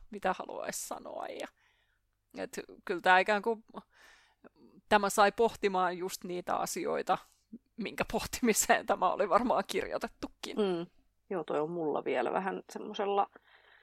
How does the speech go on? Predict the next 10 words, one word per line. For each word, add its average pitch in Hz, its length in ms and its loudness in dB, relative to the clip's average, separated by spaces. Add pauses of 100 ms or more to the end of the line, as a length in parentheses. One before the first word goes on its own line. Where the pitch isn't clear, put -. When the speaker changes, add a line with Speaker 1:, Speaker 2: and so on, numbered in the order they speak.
(280)
Speaker 2:
että 175 180 0
palaankohan 170 800 8
siihen 165 460 0
vai 160 220 8 (160)
en, 156 220 0 (360)
ö, - 300 -4
liittyy - 500 -4
siis 226 200 0
tähän 240 320 2
mun, 220 260 -2